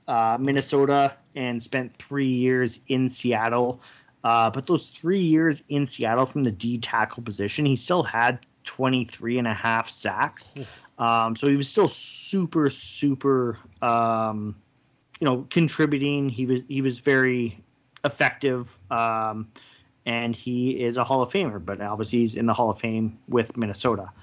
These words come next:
Speaker 1: Um, the other D tackle, this was obviously a no-brainer. Um, anyone that's, uh, um, I don't have to, you know,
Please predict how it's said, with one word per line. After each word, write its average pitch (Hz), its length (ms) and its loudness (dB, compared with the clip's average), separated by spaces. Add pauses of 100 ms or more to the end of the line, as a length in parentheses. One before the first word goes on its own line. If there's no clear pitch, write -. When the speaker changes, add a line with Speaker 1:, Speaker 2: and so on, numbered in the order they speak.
(800)
Speaker 1:
Um, 175 480 8 (340)
the 160 200 4
other 180 200 6
D 160 180 2
tackle, 151 460 0
this 139 220 0
was 131 140 -2 (100)
obviously 127 720 0 (180)
a 147 100 0
no-brainer. 120 840 0 (180)
Um, 113 300 -6
anyone 123 260 0
that's, - 800 -8 (200)
uh, 104 180 -4 (100)
um, - 380 -4 (320)
I 165 120 2
don't 139 140 4
have 131 100 0
to, 120 200 0 (180)
you 143 80 -4
know, 92 160 -6